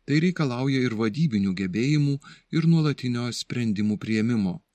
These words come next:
Kartais tai primena ėjimą aukštos įtampos laidais, pavyzdžiui, organizuojant piligrimystę į Romą, kai turi priimti finansinius sprendimus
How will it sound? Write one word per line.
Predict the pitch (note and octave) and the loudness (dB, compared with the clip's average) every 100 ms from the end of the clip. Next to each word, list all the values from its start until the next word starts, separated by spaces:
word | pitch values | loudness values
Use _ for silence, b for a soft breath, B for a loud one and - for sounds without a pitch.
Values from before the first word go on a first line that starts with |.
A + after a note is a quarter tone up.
| _ - | _ -2
Kartais | E3 E3+ E3+ D#3 | 0 2 0 0
tai | - | -2
primena | C#3 C#3 C#3+ C3 B2+ - | 0 2 2 2 -2 -4
ėjimą | A#2 A2 B2 A#2+ - | -2 -2 -2 -4 -6
aukštos | B2+ - - G#2 G2+ - | -8 -8 -6 -6 -6 -6
įtampos | A2 G2+ G#2 G2+ G#2+ A2+ | -8 -4 -6 -4 -6 -2
laidais, | A2+ G#2+ G#2+ F2 - B B B | -2 0 0 -2 -8 B B B
pavyzdžiui, | E2 A2 C3+ C3+ D#3+ F3 C#3 | -4 0 0 0 0 0 -2
organizuojant | C#3 D3+ C#3 G#2 G#2+ G#2+ G#2 | -2 0 0 0 0 0 -2
piligrimystę | A2 A2 G#2+ A2+ A#2 A2 - | -2 -2 -2 -2 0 -2 -4
į | A#2 B2 | -4 -2
Romą, | B2+ G2 F#2 - B B B | -2 -2 -4 -10 B B B
kai | - F2+ | -10 -6
turi | G#2 G2+ | -4 -4
priimti | G2+ G#2 G2+ - | -4 -4 -4 -8
finansinius | - G#2 A2 D3+ - C3+ - | -8 -4 -2 -2 -2 -4 -4
sprendimus | - B2 A#2 C3 C3+ | -4 -4 0 0 -2